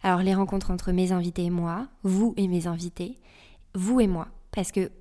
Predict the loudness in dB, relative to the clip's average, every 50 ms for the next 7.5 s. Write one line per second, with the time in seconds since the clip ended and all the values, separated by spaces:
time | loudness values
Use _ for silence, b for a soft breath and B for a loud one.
0 | -12 -8 -2 2 2 2 2 2 -2 -4 -2 -2 0 0 0 0 4 4 4 4
1 | 4 2 0 0 -2 -2 -4 -6 -4 -4 -6 -2 0 -2 0 0 -2 -4 0 4
2 | 6 6 6 6 0 -4 -4 -4 -4 -6 -6 -6 -8 -12 -20 -8 0 4 4 4
3 | 4 4 2 -2 -2 -2 -4 -4 -4 -6 -8 -12 -18 b b b b b b b
4 | 2 2 4 4 4 2 2 2 2 0 0 0 0 0 0 -2 -4 -4 -2 0
5 | -2 -2 0 0 0 0 0 -2 0 0 0 2 2 0 -2 0 0 0 0 0
6 | 0 -2 -2 -2 -4 -6 B B B B B B B B B B B B B 2
7 | 2 2 2 2 2 2 4 2 0